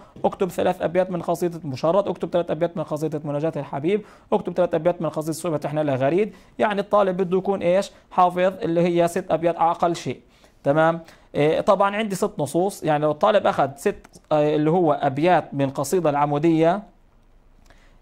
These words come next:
من ثلاث قصائد، يعني بيطلع اثناشر، إيه، بيطلع تمنتاشر بيت. ال-، القصائد الشعر الحر،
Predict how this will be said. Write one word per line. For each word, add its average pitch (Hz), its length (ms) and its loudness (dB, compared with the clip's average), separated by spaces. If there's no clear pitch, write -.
من 151 180 -2
ثلاث 185 220 4
قصائد، 175 420 2
يعني 196 180 2
بيطلع 202 240 2
اثناشر، 196 440 0
إيه، 170 160 4
بيطلع 190 280 -2
تمنتاشر 185 560 0
بيت. 143 320 -2
ال-، 147 320 2
القصائد 220 480 2
الشعر 226 360 0
الحر، 190 460 4